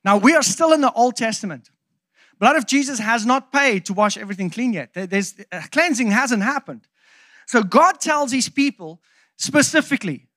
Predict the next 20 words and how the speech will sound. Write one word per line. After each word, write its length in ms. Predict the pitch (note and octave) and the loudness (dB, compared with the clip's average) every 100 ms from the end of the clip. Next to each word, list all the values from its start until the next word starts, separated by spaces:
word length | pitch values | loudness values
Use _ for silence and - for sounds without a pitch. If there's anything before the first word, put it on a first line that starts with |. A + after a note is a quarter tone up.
| D#3+ | -14
"Do 200 | D3+ C4+ | 4 6
not 320 | D4 D#4+ D#4+ A#3 | 6 4 2 2
mess 540 | B3 A3+ - - - _ | 2 2 -2 -8 -14 _
with 200 | E3+ E3+ | 0 2
the 140 | F#3+ F3+ | 4 4
ravens 800 | G3 C4 C#4 F4+ F4 - - _ _ _ _ _ _ _ _ _ _ _ - | 6 4 4 0 -2 -10 -16 _ _ _ _ _ _ _ _ _ _ _ 2
or 140 | G3 | 2
bats." 640 | E3+ F3+ E3 - - - _ _ _ _ _ _ _ _ _ _ _ _ _ _ _ F3+ | 4 2 0 -6 -12 -16 _ _ _ _ _ _ _ _ _ _ _ _ _ _ _ -8
I 60 | |
thought 180 | F3+ G3+ | -4 -4
I'd 60 | F3+ | -6
just 160 | F3+ | -8
throw 160 | E3+ E3 | -6 -4
bats 280 | D#3 D3+ D#3+ | -6 -8 -8
in 100 | D3+ | -10
there 120 | C#3+ | -10
because 260 | C#3+ D3+ | -12 -14
it 80 | C#3+ | -12
sounds, 380 | - E3 D3 C3+ | -6 -4 -4 -8
like, 160 | C#3+ | -12